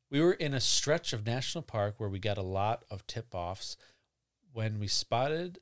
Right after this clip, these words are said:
the damage to the fence. The wires, the wires had been snapped and twisted like nothing I'd ever seen. Whatever did it was huge. We collected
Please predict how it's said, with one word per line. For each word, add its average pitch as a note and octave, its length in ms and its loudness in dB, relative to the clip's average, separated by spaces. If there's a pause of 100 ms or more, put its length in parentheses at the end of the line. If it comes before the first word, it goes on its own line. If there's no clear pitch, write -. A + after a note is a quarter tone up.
(120)
the G#2+ 80 -12
damage A2+ 680 -4 (260)
to - 120 -8
the G2+ 100 -6
fence. - 460 -16 (380)
The A2+ 100 0
wires, E3+ 680 4 (640)
the - 800 -8
wires C3+ 400 6
had B2+ 180 -2
been A2 120 -4
snapped C#3 480 0
and C#3 100 -6
twisted C#3 480 -4
like G#2 160 0
nothing D3 640 -4
I'd G#2 160 0
ever G#2+ 200 -2
seen. F2+ 380 -4 (400)
Whatever C#3+ 360 2
did C3 180 4
it B2+ 100 -2
was A2+ 280 -6
huge. F2+ 420 -4 (960)
We D3 120 6
collected G#3+ 760 4